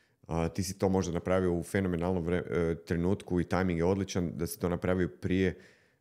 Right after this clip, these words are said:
a, prije djeteta koje sad dolazi, koje će sigurno oduzeti jedan dio, ne s-, ne sav di-, ono, svo vrijeme. Jedan dio ćeš morat bit, a jedan dio ćeš željet bit.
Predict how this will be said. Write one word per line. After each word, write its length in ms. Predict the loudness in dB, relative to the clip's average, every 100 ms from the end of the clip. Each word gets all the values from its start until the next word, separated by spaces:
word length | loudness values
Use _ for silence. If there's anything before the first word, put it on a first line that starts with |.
| -4
a, 640 | 0 2 2 0 0 -2 -6 -12 -12 -12 -12 -16 -4
prije 180 | 0 2
djeteta 640 | 4 2 0 -2 -2 -4 _ _ _
koje 200 | -2 0
sad 200 | 2 0
dolazi, 320 | 2 2 0
koje 200 | 0 -2
će 200 | 0 -4 -4 -12
sigurno 640 | -6 -2 0 2 0 -2 -2
oduzeti 500 | 0 4 2 2 2
jedan 240 | 2 2 2
dio, 380 | 2 2 0 -6 _ _ -16 -6
ne 200 | -2 -2
s-, 220 | -2 -8
ne 200 | -2 0
sav 260 | 0 -4 -4 -8
di-, 140 | -14 -12 -12
ono, 200 | -12 -10 -12 -10
svo 260 | -4 -4
vrijeme. 380 | -4 -6 -8 -10 -14 -20 -20 _ _ _
Jedan 260 | 4 6 6
dio 160 | 4
ćeš 220 | 4 -2 -2
morat 420 | 0 2 2 0
bit, 300 | -4 -4 -4
a 80 | 0
jedan 280 | 2 2 2
dio 360 | 2 2 2 -2 0
ćeš 160 | 2
željet 480 | 4 4 2 0 -10
bit. 380 | -10 -10 -10 -20